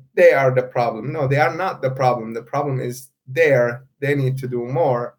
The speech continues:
So there should be a procedure to work on how do we get them to, you know, participate with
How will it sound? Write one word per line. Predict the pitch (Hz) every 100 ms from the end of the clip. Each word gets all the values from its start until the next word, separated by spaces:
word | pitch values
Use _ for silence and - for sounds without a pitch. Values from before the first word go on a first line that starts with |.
| _
So | - 139 131
there | 135 139
should | 135 - 139
be | 139 135 131 131 - _ -
a |
procedure | 131 156 - 170 160 147 131 131
to | 131 127 127 131 - _ -
work | 131 135 131 131
on | 123 123
how | 123 - 156 139 139 135 139
do | 143
we | 131
get | 127 131 117 -
them | 120 120 120 - -
to, | 135 120 113 - _ _ _ _
you | 139
know, | 117 110 -
participate | - 135 226 214 160 135 123 117 - - _ _ _
with | 127 127